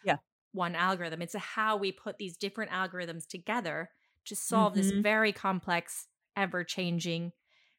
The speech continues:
Speaker 2: you know, set of problems. I mean, y-, you know,
Speaker 1: Yeah.
Speaker 2: there's hiring,
Speaker 1: Yeah.
Speaker 2: there's firing, but then there's
Speaker 1: Yeah.
Speaker 2: also your personal schedule, then there's your team, but I wanna
Speaker 1: Yep.
Speaker 2: work with the marketing team, but I also need to work with, you know, the, the strategy team in a different day.
Speaker 1: Yeah.
Speaker 2: Lots of different compa-,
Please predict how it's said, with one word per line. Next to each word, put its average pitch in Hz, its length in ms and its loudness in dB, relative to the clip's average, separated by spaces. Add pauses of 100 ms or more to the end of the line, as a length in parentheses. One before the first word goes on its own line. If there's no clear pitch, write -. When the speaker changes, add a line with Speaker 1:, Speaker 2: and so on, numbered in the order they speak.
(360)
Speaker 2:
you 180 120 -6
know, 160 120 -4
set 165 220 0
of 160 120 -2
problems. 175 540 2
I 165 80 -2
mean, 165 200 -4
y-, 165 120 -8 (220)
you 190 120 -4
know, 156 200 0
Speaker 1:
Yeah. 180 180 4
Speaker 2:
there's 151 200 -2
hiring, 175 340 2
Speaker 1:
Yeah. 180 80 2
Speaker 2:
there's 160 200 -6
firing, 180 520 2 (180)
but - 120 -10
then 180 100 0
there's 175 140 4
Speaker 1:
Yeah. 196 180 10
Speaker 2:
also 175 100 4
your 196 240 8
personal 190 380 0
schedule, 180 400 0
then 170 160 -4
there's 151 200 -8
your 151 140 -10
team, 202 360 -4
but 175 100 -4
I 160 80 -2
wanna 165 180 -4
Speaker 1:
Yep. 196 100 8
Speaker 2:
work - 40 2
with 165 100 -12
the 170 60 -12
marketing 208 400 0
team, 196 240 -6
but 175 80 -8
I 156 60 -2
also 196 280 0
need 190 200 -4
to 190 80 -10
work 185 260 -2
with, 170 180 -4 (500)
you 175 100 -2
know, 165 220 0
the, 156 340 0
the 165 60 -8
strategy 208 500 0
team 190 280 -2
in 170 100 -2
a 180 120 -10
different 262 420 0
day. 240 360 4
Speaker 1:
Yeah. 175 180 -2 (460)
Speaker 2:
Lots 214 380 4
of 185 100 -6
different 180 400 0
compa-, 180 400 -2